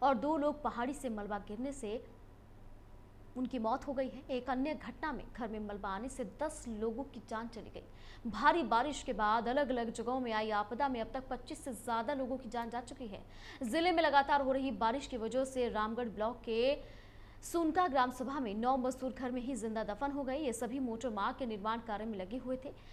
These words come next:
शाम को पास में ही एक मकान में रह रहे इन मजदूरों के ऊपर चौबीस घंटे से हो रही बारिश के कारण मलबा आ गया था, जिसके बाद नौ मजदूरों की मौके पर ही जान चली गई, जबकि एक मजदूर की हालत गंभीर बताई जा रही है।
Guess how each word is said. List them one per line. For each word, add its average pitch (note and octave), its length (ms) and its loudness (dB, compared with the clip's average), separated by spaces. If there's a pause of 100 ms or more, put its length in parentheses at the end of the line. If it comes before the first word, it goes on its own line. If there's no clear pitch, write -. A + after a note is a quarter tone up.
(120)
शाम D#4 340 8
को D#4+ 140 -4
पास C4 440 -2
में C4+ 60 -2
ही A#3 100 -4
एक A#3+ 120 -6
मकान A#3 300 -2
में B3+ 100 -4
रह A3 120 -2
रहे A3 140 -4
इन B3 180 -2
मजदूरों A#3+ 380 -4
के B3+ 140 -6
ऊपर A#3 360 -2 (280)
चौबीस C#4+ 440 4
घंटे C4+ 280 -2
से C#4 160 0
हो B3+ 160 0
रही A#3+ 280 0
बारिश A3 380 0
के B3+ 80 -6
कारण A#3 280 -4
मलबा G#3 240 -4
आ F#3+ 140 -2
गया F#3+ 180 -6
था, - 360 -8 (240)
जिसके D4 220 0
बाद C#4+ 200 12
नौ C4 180 6
मजदूरों B3+ 380 0
की C4 120 -6
मौके A3+ 280 0
पर A#3+ 140 -4
ही B3+ 220 -2
जान B3+ 240 6
चली D4 240 2
गई, D4+ 120 2
जबकि C#4 340 0
एक D4+ 140 -2
मजदूर C#4+ 340 -4
की C#4 120 -8
हालत A3+ 400 -6
गंभीर A3 400 -8
बताई - 280 -12
जा - 80 -14
रही - 220 -12
है। F#3+ 160 -12